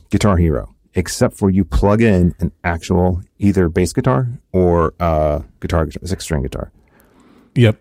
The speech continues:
Speaker 1: And you
Speaker 2: And Rock Band, the latest Rock Band does that too now.
Speaker 1: Interesting. But the
Speaker 2: Yeah.
Speaker 1: cool thing about Rocksmith, and I don't know if Ro-, I would imagine Rock Band does this, but the cool thing about Rocksmith was, or is,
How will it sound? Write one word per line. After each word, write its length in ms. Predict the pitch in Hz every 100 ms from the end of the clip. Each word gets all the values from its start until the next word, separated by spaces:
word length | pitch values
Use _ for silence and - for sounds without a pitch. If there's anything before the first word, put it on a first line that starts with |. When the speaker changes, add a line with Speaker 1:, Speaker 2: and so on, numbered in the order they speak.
| -
Speaker 1:
And 520 | 95 87 85 85 - _ -
you 300 | 92 90 90
Speaker 2:
And 160 | 127
Rock 220 | 135 123 -
Band, 340 | 117 104 98
the 120 | 117
latest 320 | 131 156 113
Rock 180 | 117 98
Band 180 | 104 92
does 140 | 87
that 160 | 80 73
too 140 | -
now. 240 | 64 - - _ _ -
Speaker 1:
Interesting. 680 | 95 98 123 90 - - - _ _
But 360 | - 127 85 - _
the 100 | - - -
Speaker 2:
Yeah. 80 | 101
Speaker 1:
cool 120 | 175
thing 140 | 139
about 160 | 107 85
Rocksmith, 400 | 98 101 - 78
and 80 | 98
I 60 |
don't 100 | 110
know 80 | 90
if 100 | 87
Ro-, 100 | 82
I 60 | 104
would 140 | 101
imagine 320 | 87 85 82
Rock 200 | 82 80
Band 160 | 82 80
does 160 | 78 85
this, 100 | -
but 120 | -
the 60 |
cool 180 | - 135
thing 120 | 117
about 140 | 92 73
Rocksmith 480 | 113 127 - 180 -
was, 320 | 80 76 - _ _ _ _ _ -
or 100 | 92
is, 380 | 87 95 82 82